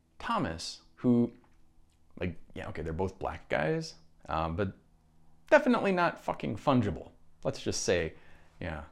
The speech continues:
I, I mean, I, this is not a legal podcast. This is not a legal discussion, but, you know, look into Thomas's, uh, crazy dissents, and they're just abundant. It's just, like,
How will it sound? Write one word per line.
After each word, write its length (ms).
I, 220
I 60
mean, 100
I, 120
this 140
is 80
not 120
a 40
legal 240
podcast. 640
This 120
is 100
not 200
a 280
legal 200
discussion, 480
but, 160
you 80
know, 80
look 220
into 480
Thomas's, 920
uh, 240
crazy 420
dissents, 720
and 580
they're 240
just 420
abundant. 640
It's 120
just, 380
like, 240